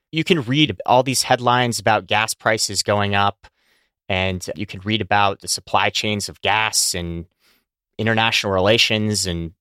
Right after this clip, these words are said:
all the macro elements that go into the prices you pay at the pump. But the people at the end of the supply chain often get left out of the conversation.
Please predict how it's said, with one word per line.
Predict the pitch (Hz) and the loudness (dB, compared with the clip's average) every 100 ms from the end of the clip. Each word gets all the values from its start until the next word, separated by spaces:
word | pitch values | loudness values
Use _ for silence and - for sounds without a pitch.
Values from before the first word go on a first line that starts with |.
| _ - | _ 0
all | 95 | 2
the | 117 | 2
macro | 110 107 113 104 | 2 0 0 2
elements | 101 104 98 - | 2 2 0 -4
that | 92 | -4
go | - 95 | 0 0
into | 98 101 - 92 87 - _ - | 0 -2 -4 -6 -6 -12 _ -6
the | - | -2
prices | - 104 - - | 2 2 2 -2
you | 95 | 2
pay | 107 | 2
at | 104 | 2
the | - | 0
pump. | - 139 135 - _ _ _ _ _ _ _ - | -2 0 -2 -10 _ _ _ _ _ _ _ 2
But | 123 123 _ | 4 2 _
the | 120 | -12
people | - - 175 180 165 143 - _ | -6 -4 2 4 4 2 -4 _
at | 135 - | -2 -2
the | 120 | -2
end | 120 117 | -2 -2
of | |
the | 98 | -2
supply | - - 110 107 | -4 0 2 2
chain | - 107 101 | 0 -2 -2
often | 104 104 - 98 | 0 -2 -2 -2
get | 98 | 0
left | 95 95 95 | 0 0 0
out | 87 | 0
of | 82 | -2
the | |
conversation. | 85 78 73 65 - - - - | -6 -6 -4 -4 -4 -4 -6 -8